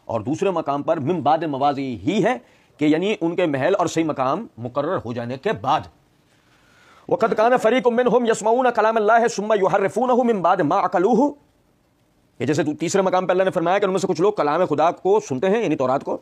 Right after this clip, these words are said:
फिर उसके समझ लेने के बाद उसको बदल देते हैं, उसके समझ लेने के बाद उसको बदल देते हैं। अब देखें, इस तारीफ का मकसद क्या है? इस तारीफ का मकसद यह है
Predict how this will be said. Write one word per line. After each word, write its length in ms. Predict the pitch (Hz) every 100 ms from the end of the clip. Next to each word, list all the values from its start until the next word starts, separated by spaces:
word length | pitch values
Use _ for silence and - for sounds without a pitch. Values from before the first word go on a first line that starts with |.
| _ _ _ _ _ _ _ -
फिर 80 | 175
उसके 180 | 214 247
समझ 220 | 190 214
लेने 140 | 226 240
के 60 |
बाद 160 | 214 233
उसको 460 | - 233 285 - -
बदल 260 | 107 135 131
देते 220 | 110 92
हैं, 100 | 98 -
उसके 140 | -
समझ 200 | - 151
लेने 160 | 160 170
के 60 | 165
बाद 160 | 175
उसको 180 | 160 185 254 _ 165 156 - -
बदल 220 | 113 127
देते 220 | 101 -
हैं। 80 | 90 _ _ _ _ _ _ -
अब 80 | 131
देखें, 240 | 165 120 - _ _ _ -
इस 160 | 220
तारीफ 260 | 202 196 247
का 300 | 226 196 226 - -
मकसद 320 | 123 180 226
क्या 140 | - 214
है? 200 | 131 92
इस 120 | 143
तारीफ 240 | 143 139 139
का 80 | 131
मकसद 260 | 110 113
यह 100 | 104
है 180 | 90 120